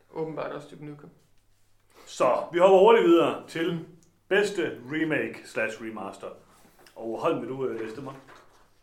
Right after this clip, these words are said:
Speaker 1: Det vil jeg da gerne. Bedste, i kategorien bedste remake slash remaster har vi Sonic Mania, Full Throttle,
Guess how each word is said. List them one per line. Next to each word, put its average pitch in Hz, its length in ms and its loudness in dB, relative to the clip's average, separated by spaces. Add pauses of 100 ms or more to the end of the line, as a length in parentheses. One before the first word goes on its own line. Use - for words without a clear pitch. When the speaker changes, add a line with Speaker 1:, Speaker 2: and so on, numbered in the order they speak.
(100)
Speaker 1:
Det 214 200 -4
vil 196 100 0
jeg 175 120 2
da - 80 -4
gerne. 180 380 -6 (1000)
Bedste, 185 600 0
i 180 100 -8
kategorien 202 680 -2
bedste 214 340 2
remake 180 540 -2
slash 175 360 -4
remaster 151 520 -6 (100)
har 156 260 0
vi 196 360 -6 (360)
Sonic 160 540 -4
Mania, 147 760 -6 (680)
Full 180 400 2
Throttle, 170 600 2